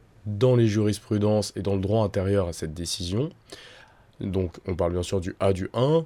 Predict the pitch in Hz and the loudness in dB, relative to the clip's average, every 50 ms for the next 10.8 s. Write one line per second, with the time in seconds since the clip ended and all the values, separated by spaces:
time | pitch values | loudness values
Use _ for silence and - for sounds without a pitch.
0 | - - _ 101 107 110 131 151 143 123 113 - - - 113 104 - 151 151 120 | -4 -2 _ 2 2 4 4 4 4 4 2 0 -2 -6 -6 -2 0 2 2 2
1 | 98 - - 139 123 - 117 113 117 143 151 131 107 98 95 117 123 123 - 127 | 2 0 -2 -4 -2 0 0 2 4 4 4 4 4 2 2 0 0 0 0 0
2 | 120 135 139 123 110 104 98 101 117 139 170 175 151 - - - 120 117 113 107 | 2 2 2 4 2 2 2 2 2 2 2 0 0 0 4 6 6 8 6 6
3 | - 151 143 135 123 110 104 104 95 113 113 131 139 123 - 110 92 92 92 87 | 6 4 6 6 6 6 4 2 2 2 4 4 4 4 2 0 -2 0 0 0
4 | 92 107 123 - - 92 90 92 92 87 85 82 92 107 107 98 98 95 90 85 | 0 0 0 -2 -6 -6 -4 -4 -4 -4 -6 -4 -2 -2 -2 -2 -2 -6 -6 -4
5 | 90 85 - - _ _ _ _ _ _ _ _ - - _ _ _ _ _ _ | -6 -6 -6 -10 _ _ _ _ _ _ _ _ -20 -20 _ _ _ _ _ _
6 | 98 98 98 95 - - 98 95 95 98 107 107 101 - - 101 95 - - _ | 2 2 2 2 0 2 2 2 4 2 2 0 -2 -4 -6 -6 -6 -6 -8 _
7 | - 113 104 110 117 101 - - 98 - - 107 101 92 92 85 87 87 90 92 | -2 0 2 2 0 0 0 -4 -4 -4 -2 -4 -2 -2 -4 -6 -4 -4 0 2
8 | 95 101 110 120 - - - 117 120 139 170 185 - - 135 117 104 110 156 165 | 2 4 4 2 0 -2 -2 -2 2 2 2 2 2 0 -2 -2 0 2 2 2
9 | 156 151 147 143 - - - - - 110 104 107 101 - 110 104 107 117 117 - | 4 2 2 0 -2 -6 -10 -4 -2 0 0 0 0 0 0 0 0 -2 -2 -4
10 | - 98 90 110 113 104 95 92 - - - 87 104 123 120 117 | -8 -6 -4 -4 -4 -4 -4 -6 -6 -4 -2 -2 0 0 -2 -4